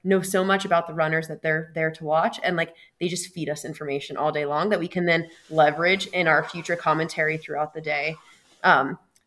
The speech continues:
so yeah, I think just, like, the synergy that we have is something that, like,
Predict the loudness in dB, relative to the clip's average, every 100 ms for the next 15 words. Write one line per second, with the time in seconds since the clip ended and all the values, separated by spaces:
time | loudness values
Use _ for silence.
0 | _ 0 8 8 8 -2 -14 _ _ _
1 | _ _ _ 8 10 8 4 -2 -2 0
2 | 2 0 0 0 2 2 4 2 2 0
3 | -4 0 4 4 2 -8 -20 0 2 4
4 | 2 2 2 6 8 8 6 -4